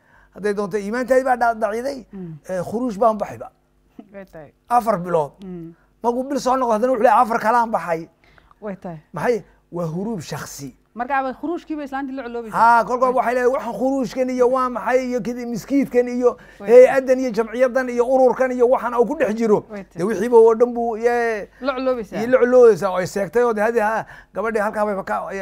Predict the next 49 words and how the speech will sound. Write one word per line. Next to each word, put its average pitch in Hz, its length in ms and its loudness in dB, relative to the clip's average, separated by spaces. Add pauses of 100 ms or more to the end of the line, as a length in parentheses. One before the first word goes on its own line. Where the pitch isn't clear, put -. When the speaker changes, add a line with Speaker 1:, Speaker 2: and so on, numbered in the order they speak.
Speaker 1:
leedahay, 196 240 0
"War 202 100 -2
waxaan 185 240 -4
kala 175 160 -2
qabahan, 196 280 -4
yaa, 202 280 0
yaa 214 160 0
waxna 185 280 -4
dhaafiyo, 175 540 -2 (440)
waxaan 185 220 -4
Speaker 2:
Way 180 80 -6
Speaker 1:
waa 175 100 -2
Speaker 2:
tahay. 190 100 -2
Speaker 1:
waqtigiiba 208 320 -6
odaygiiba 190 340 -6
qaatee." 143 420 -10 (160)
Speaker 2:
Way 190 160 -14
tahay. 143 220 -20 (180)
Speaker 1:
Kolka 185 200 -8
waxyaashaasi 202 680 -2
waa 156 200 -6
waxyaasha 170 440 -6 (280)
guud 220 360 -2 (160)
Speaker 2:
Mm. 190 320 -6
Speaker 1:
ee 147 80 -6
laga 151 240 -4 (100)
arko 170 240 -8
dad 185 160 -10
fara 123 240 -12
badan 117 380 -14 (160)
Speaker 2:
Way 170 120 -16
tahay. 196 60 -12
Speaker 1:
inay 196 300 -4 (200)
ku 254 140 -4
maqnaadaan 190 840 -4
ama 180 220 -4
Speaker 2:
Mm. 160 60 -8
Speaker 1:
marmarsiyo 156 580 -8
ay 147 160 -12
ka - 140 -16
dhigtaan. - 500 -18 (180)
Speaker 2:
Way 190 140 -14
tahay. 143 220 -20 (220)
Speaker 1:
In 302 140 -6
barhkoodna 226 440 4
sax - 260 0
bay 247 140 0
noqon 240 320 -4
kartaa, 285 360 -8